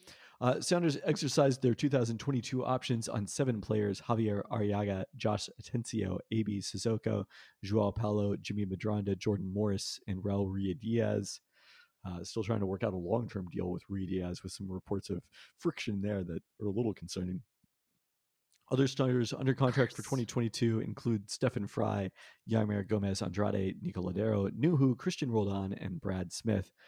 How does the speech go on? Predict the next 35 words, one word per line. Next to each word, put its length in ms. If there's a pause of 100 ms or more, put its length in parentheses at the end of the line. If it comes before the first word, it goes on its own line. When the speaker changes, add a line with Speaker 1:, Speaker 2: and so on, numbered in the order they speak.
(240)
Speaker 1:
From 180
that 160
group, 240
the 100
Sounders 360
must 160
choose 420
twelve 380
players 340
to 140
protect 420 (380)
for 140
the 200
M 140
L 100
S 120
expansion 460
draft, 420 (400)
with 100
Charlotte 420
F 140
C 240
picking 460
up 140
to 100
five 360
players 380
from 160
the 100
twenty-two 540
eligible 420
teams 540 (560)
next 340
Tuesday. 420 (440)
Speaker 2:
Wow, 240